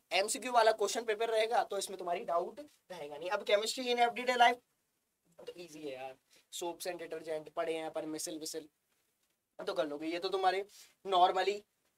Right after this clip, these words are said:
life में अपन यूज करते हैं, जैसे एनल जैसे किसके लिए है, aspirin किसके लिए है, tranquilizers ये भी जो रहते हैं, antiseptic, इनका वैसे तो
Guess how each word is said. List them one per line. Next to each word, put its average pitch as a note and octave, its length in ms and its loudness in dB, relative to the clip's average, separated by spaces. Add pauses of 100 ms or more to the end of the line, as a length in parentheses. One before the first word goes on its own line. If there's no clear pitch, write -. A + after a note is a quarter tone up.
(760)
life F#3 320 6
में F#3+ 80 2
अपन F3+ 180 2
यूज F#3 260 -4
करते G3 300 -4
हैं, G#3 200 -2 (240)
जैसे F#3 220 -2 (1040)
एनल F#3+ 260 4
जैसे F#3 240 2
किसके F#3+ 300 -2
लिए F#3 240 2
है, F3+ 260 4
aspirin F#3+ 540 2
किसके F#3+ 260 -2
लिए F3+ 180 -2
है, F#3 60 0
tranquilizers F3+ 840 0
ये F3 160 -4
भी F3 100 -10
जो F3+ 100 -4
रहते F3+ 300 -6
हैं, F3+ 160 -6 (280)
antiseptic, F#3 680 -2 (260)
इनका G#3+ 280 4 (160)
वैसे F#3+ 200 0
तो A3+ 260 -2